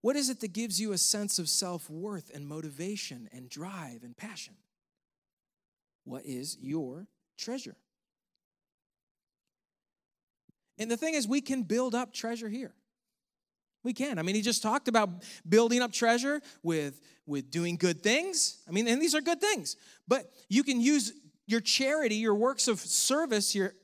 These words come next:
acts of kindness, you can use them as your own treasure.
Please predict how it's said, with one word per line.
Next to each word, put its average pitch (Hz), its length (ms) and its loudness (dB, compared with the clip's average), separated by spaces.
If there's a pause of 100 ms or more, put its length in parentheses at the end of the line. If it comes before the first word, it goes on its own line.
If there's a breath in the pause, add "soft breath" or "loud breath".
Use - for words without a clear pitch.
acts 254 260 0
of 202 120 -4
kindness, 269 480 0
you 277 140 2
can 233 160 0
use 302 260 4
them 247 300 -4 (560 soft breath)
as 233 180 0
your 247 100 2
own 269 120 0
treasure. 302 420 -2